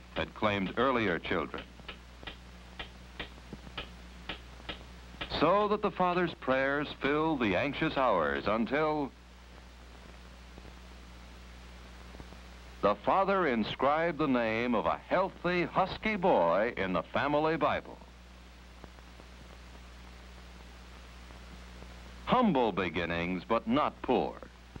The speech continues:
The Edison children were reared on good food and the good book. They were all good, hard, common sense kids,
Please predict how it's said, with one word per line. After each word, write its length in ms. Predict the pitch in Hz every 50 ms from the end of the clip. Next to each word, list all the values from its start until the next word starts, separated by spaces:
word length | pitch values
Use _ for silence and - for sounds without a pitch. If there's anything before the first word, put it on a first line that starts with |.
| - - - - -
The 140 | 104 131 185
Edison 400 | 233 240 254 226 - 220 202 170
children 460 | - - 185 185 175 165 180 180 175
were 160 | 160 147 127
reared 400 | 117 120 139 151 151 156 160 147
on 220 | 147 139 135 123 107
good 300 | 92 104 143 190 180 160 -
food 360 | - 175 151 135 135 143 147
and 180 | 143 135 135 135
the 100 | 135 131
good 460 | 107 92 - 120 131 147 151 120 110
book. 240 | 117 147 127 - - - - - - - - - - - - - -
They 120 | 85 92
were 200 | 101 107 110 123
all 340 | 139 160 185 214 226 220 202
good, 480 | 120 95 95 139 170 185 196 208 170
hard, 600 | 139 110 - 120 127 143 151 156 165 175 165 139
common 380 | - - 127 135 143 156 151 143
sense 320 | - - 113 120 135 - - -
kids, 300 | - 110 85 71 65 60